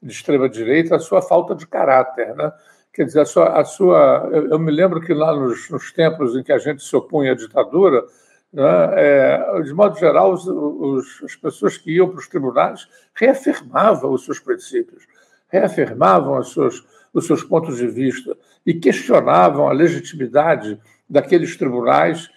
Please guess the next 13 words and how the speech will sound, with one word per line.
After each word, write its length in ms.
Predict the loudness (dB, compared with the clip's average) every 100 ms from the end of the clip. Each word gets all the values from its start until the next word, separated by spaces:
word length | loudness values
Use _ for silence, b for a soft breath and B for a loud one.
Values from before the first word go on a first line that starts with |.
| _ -2
em, 260 | 0 0
em 160 | 0 0
julgá-los, 720 | 2 4 6 6 4 2 -2
não 120 | 2
é? 40 | 2
Há, 60 |
há 300 | 2 0 0
uma 160 | 0 0
tradição 680 | 0 2 2 -4 2 4 4
desse 240 | -2 -6
ponto 260 | -6 -6 -4
de 80 | -8
vista 500 | -6 -6 -2 -2